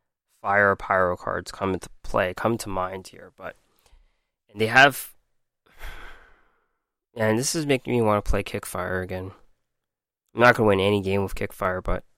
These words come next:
this makes me wanna play Kickfire. Anywho, next skill is Fight on the Front Lines. All fire pyro monsters you control gain two hundred attack and defense. Basic skill, um,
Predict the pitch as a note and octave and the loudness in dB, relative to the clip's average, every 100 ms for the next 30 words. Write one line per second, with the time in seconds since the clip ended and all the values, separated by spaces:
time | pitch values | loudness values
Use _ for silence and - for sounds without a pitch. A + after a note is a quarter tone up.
0 | _ _ _ _ A#2+ - G#2 - G#2 F#2 | _ _ _ _ -6 -2 -2 -2 -4 -4
1 | F#2 F#2+ - - - - G2 - _ _ | -4 -10 -10 -16 -10 -8 -8 -12 _ _
2 | _ _ _ _ _ _ _ _ _ _ | _ _ _ _ _ _ _ _ _ _
3 | _ _ C3 A2+ G2+ F#2+ - B2+ - - | _ _ -2 -2 -2 -6 -2 -2 -2 4
4 | C#3+ C3+ B2 - - A#2 A#2+ - A2+ G#2 | 8 8 6 2 4 6 6 2 0 0
5 | G2+ - A2 G#2+ G2 A#2 A#2+ A#2 - A2 | -2 0 0 0 0 2 2 0 0 0
6 | A2+ A2+ G#2 A2 - G#2+ G#2+ G#2 G2+ - | 2 4 4 6 4 4 2 0 -2 -4
7 | G#2+ G2+ G2 G2+ - G2+ G2 F#2+ F#2+ - | -8 -8 -10 -12 -4 -4 -2 -8 -6 -4
8 | A#2 G#2+ G#2+ G#2 F#2+ F#2+ F2+ - E2+ - | -2 0 -2 -2 -2 -4 -12 -14 -18 -18
9 | - _ _ _ _ C3 C#3 - - A2+ | -20 _ _ _ _ -6 -4 -4 0 4
10 | G#2+ G#2 - F#2 F#2 F#2 | 4 4 0 -2 -4 -8